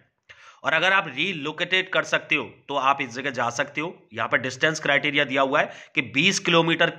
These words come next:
बाउंड्री के अंदर वाले कैंडिडेट अप्लाई कर सकते हैं। अप्लाई कहीं से भी कर सकते हो। अगर आप वहाँ आसपास रह सकते हो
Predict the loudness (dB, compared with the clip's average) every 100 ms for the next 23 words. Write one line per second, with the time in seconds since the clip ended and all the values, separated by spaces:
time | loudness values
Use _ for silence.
0 | -10 2 4 4 4 2 2 0 0 2
1 | 2 2 2 -2 -4 -4 -6 -6 -8 -8
2 | -12 -16 -18 -20 _ _ _ -18 -4 -2
3 | 0 0 0 0 2 0 0 -2 -6 -8
4 | -16 -20 _ -2 2 2 2 0 2 4
5 | 2 2 -2 0 -4 -4 -6 -10 -10